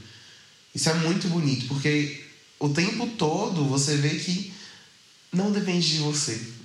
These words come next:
sabe? Que, que não é sobre você, é sobre um, um Deus que escolheu isso, sabe? E aí eu volto pra aquela questão também do plano de redenção e dele, graciosamente, ter escolhido interferir ali no meio do,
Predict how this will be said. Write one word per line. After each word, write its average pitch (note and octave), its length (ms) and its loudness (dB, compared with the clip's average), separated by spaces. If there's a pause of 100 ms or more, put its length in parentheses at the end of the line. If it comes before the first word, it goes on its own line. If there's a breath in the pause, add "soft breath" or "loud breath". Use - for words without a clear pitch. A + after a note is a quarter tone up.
(100)
sabe? C3 500 2
Que, C3+ 520 2
que - 120 -2
não D#3 220 4
é E3 100 2
sobre D#3 480 2
você, C#3+ 680 2 (380 loud breath)
é A#2+ 100 0
sobre D3 540 2
um, C#3+ 280 0
um G3 180 0
Deus E3 280 2
que - 140 -2
escolheu G#2+ 500 0 (220)
isso, C3 320 2
sabe? C3+ 400 0 (200)
E C3+ 140 2
aí C3 160 4
eu D3 140 2
volto D3 320 0
pra F#3+ 140 0
aquela F#3 260 -2
questão F#3 300 -2
também F3+ 280 0
do F3+ 100 -2 (140)
plano E3+ 280 0
de F#3 120 -2
redenção E3+ 680 0 (200)
e C#3 80 2
dele, D3 460 2
graciosamente, F3 960 2
ter E3+ 180 0
escolhido D#3 600 0
interferir E3+ 680 0
ali E3 160 0
no E3 120 -2
meio D3+ 300 2
do, D3 300 0